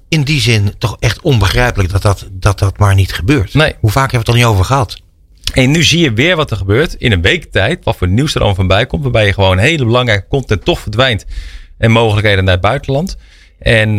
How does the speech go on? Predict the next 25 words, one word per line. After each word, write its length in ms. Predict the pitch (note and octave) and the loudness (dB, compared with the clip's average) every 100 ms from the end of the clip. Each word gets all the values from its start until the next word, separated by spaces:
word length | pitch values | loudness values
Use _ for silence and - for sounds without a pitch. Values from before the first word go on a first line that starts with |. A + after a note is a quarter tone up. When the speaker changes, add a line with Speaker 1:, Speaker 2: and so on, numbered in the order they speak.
| G#2 | 2
Speaker 2:
eh, 60 | G2 | 2
dat 160 | B2 C#3+ | 0 0
is 120 | - | 0
gevaarlijk 460 | A#2 D3 D3+ A2 | 0 0 0 -2
voor, 320 | - G2 F#2 E2+ | 0 2 2 0
voor, 220 | G#2 F#2 | 0 2
eh, 640 | F2 - F2 F2 - - G#2 | 0 0 0 -2 -4 -4 0
de 120 | C3 | 0
lokale 400 | C3+ - B2+ - | 0 0 0 0
adverteerders. 480 | - - A#2+ F3+ D3+ | -2 -2 -2 -2 -4
Ja, 80 | |
dat 180 | D3 - | -2 0
is 140 | - C3 | 0 0
ook 100 | - | 0
zo. 220 | D#3+ B2 - | -4 -4 -4
Dat 160 | G#2 G2+ | -2 0
is 80 | |
zeker 280 | - G#2 B2+ | 0 0 0
zo. 220 | B2 B2 | 0 0
Dat, 200 | G#2 F#2+ - | 0 -2 0
dat 140 | G2 | 0
wil 160 | E2+ F2 | 2 2
je 100 | A#2 | 2
eigenlijk 320 | - G#2 G#2 | 0 -2 -2
niet. 200 | G2+ | -4